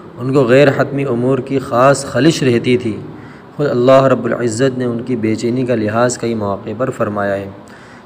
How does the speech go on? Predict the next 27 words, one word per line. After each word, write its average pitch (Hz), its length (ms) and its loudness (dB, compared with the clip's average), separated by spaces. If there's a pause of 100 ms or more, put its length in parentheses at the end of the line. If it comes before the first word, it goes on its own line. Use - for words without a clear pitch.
(100)
जैसे 123 260 0
शराब 117 340 2
बंदी 113 380 -2
है, 110 240 -2 (360)
<clears throat> 120 360 -4
शराब 117 360 -2
पर 117 80 -4
पाबंदी 113 480 0
और 117 380 0 (360)
हुक्म 127 200 -2
हिजाब 120 460 4
वग़ैरह, 110 380 2 (520)
उसकी 143 240 -4
मिसालें 113 440 0
हैं। - 460 -10
तो, - 80 -14
तो 147 360 4
तरावी 127 480 2
को 127 220 -2
भी 143 300 -2 (200)
वो 135 200 -2
इसी 139 460 -2
नुक्ते 120 400 -2
नज़र 117 300 0
से 135 180 -6
देखते 110 360 -2
थे 110 200 -2